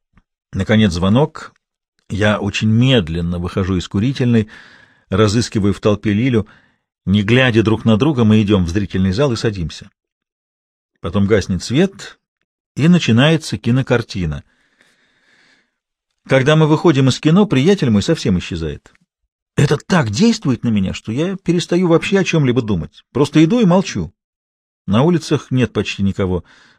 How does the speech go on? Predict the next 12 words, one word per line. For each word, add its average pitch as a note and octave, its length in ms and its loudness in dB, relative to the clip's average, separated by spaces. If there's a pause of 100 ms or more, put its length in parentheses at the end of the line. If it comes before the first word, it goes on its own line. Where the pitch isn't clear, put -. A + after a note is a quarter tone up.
(140)
Быстро G#2 440 -2
проносятся G2 560 -4
автомашины. A#2+ 600 -2 (840)
Наши G#2+ 360 0
шаги G#2 320 -2
гулко A2 460 -2
отдаются G#2+ 720 -2
от F#2+ 100 -4
стен D3 400 -2
и A2 100 -6
далеко G#2 340 -2
слышны. C#3 460 -2